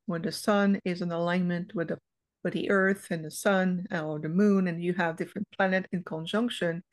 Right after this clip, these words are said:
well, it will have a certain impact on you or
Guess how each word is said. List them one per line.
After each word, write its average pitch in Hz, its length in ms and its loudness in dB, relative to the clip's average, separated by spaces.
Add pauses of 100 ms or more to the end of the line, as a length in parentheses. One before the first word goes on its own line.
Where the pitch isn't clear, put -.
(400)
well, 196 300 6
it 202 140 2
will 180 200 2
have 185 220 0
a 170 80 -8
certain - 420 -6 (160)
impact 180 640 -2
on 165 180 -2
you 175 380 -2
or 165 400 2